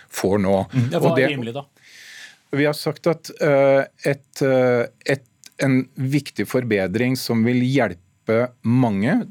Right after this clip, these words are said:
Speaker 1: det er å øke støttesatsen fra femtifem til syttifem, eh, prosent på det som overstiger, eh, sytti øre. Da vil du fortsatt ha en sterk motivasjon for hver enkelt husholdning til å spare på strømmen.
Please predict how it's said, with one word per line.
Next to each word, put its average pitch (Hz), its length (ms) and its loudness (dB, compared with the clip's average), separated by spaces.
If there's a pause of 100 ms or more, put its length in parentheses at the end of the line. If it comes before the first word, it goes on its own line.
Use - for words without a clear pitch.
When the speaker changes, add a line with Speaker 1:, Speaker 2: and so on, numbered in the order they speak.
Speaker 1:
det 131 120 2
er 107 260 2
å 127 260 0
øke 113 440 0
støttesatsen - 840 -4
fra 107 160 -2
femtifem 117 800 -2 (120)
til 101 300 -2
syttifem, 98 840 -2
eh, 107 240 0
prosent 123 520 -2
på 117 100 0
det 98 180 0
som 107 260 0
overstiger, 98 960 0 (120)
eh, 104 160 2
sytti - 360 -2
øre. 143 280 2 (420)
Da 117 160 4
vil 107 160 0
du 117 120 0
fortsatt - 500 -4
ha 104 360 2 (140)
en 117 160 2
sterk 101 540 -4
motivasjon 123 640 0
for 117 180 0
hver 101 220 0
enkelt 92 300 -4
husholdning 95 480 -2
til 110 120 -2
å - 40 0
spare 90 380 0
på - 100 -4
strømmen. 127 400 2